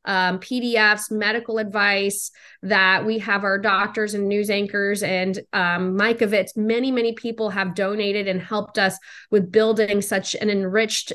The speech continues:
uh, platform with content in that arena in order to support us financially so that we can keep doing what we do.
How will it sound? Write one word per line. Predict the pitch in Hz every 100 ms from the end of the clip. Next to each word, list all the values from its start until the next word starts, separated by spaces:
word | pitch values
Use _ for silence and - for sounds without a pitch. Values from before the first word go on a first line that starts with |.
| -
uh, | 196 180
platform | - 233 - - 202
with | 185 180
content | - 226 233 226 175 - - - - -
in | 208 190
that | 208 214 240
arena | 214 190 180 175
in | 240
order | 202 196 196
to | - - 202 196
support | - 190 - 330 269
us | 240
financially | 233 214 202 208 214 208
so | 208
that | 190 185
we | 208
can | 202 196
keep | 202 185
doing | 202 196
what | 185
we | 190
do. | 185 240 208